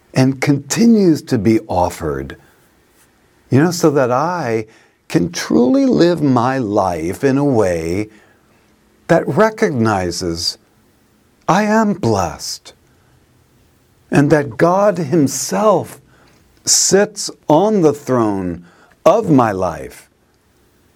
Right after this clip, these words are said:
despite the many times, the times that I tried to climb up there and sit myself. <laughs>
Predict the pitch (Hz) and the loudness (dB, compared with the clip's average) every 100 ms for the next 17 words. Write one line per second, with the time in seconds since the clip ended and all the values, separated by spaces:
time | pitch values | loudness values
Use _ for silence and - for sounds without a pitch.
0 | _ - 127 - - 147 143 143 - 127 | _ -2 0 -2 0 0 0 -2 0 2
1 | 117 123 120 120 - 117 113 117 117 113 | 2 0 -2 -6 -6 -2 0 0 0 -2
2 | 107 101 - - - - - 113 123 117 | -4 -6 -12 -20 -20 -4 0 2 2 2
3 | 107 107 101 107 - - 107 101 101 95 | 2 2 2 0 -4 -4 0 0 0 -2
4 | 113 101 - - 104 101 98 92 - 107 | -2 -2 -4 -4 -2 -2 -2 -4 -2 0
5 | 95 87 85 78 - 95 82 87 76 - | 0 0 -4 -6 -6 -6 -6 -8 -6 -6
6 | - 76 62 - - - _ _ _ _ | -6 -8 -10 -14 -20 -20 _ _ _ _
7 | _ _ _ _ _ _ _ _ _ _ | _ _ _ _ _ _ _ _ _ _
8 | _ _ _ _ _ _ - | _ _ _ _ _ _ -4